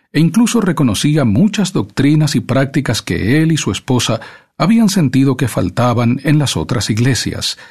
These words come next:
tales como las familias eternas y el bautismo por los muertos,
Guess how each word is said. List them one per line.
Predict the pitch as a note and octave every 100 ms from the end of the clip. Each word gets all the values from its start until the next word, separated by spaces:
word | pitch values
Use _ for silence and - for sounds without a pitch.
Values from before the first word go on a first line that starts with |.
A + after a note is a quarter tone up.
| - _ _ -
tales | - -
como | C#3+ C3
las | B2+
familias | - A2 G#2 C3+ C3 -
eternas | G2+ A#2+ C3+ B2+ B2 - - -
y | C3
el | G#2+
bautismo | E2+ - C3 D3 D3+
por | C3+ C#3
los | B2+ C3
muertos, | C#3+ A#2+ - - -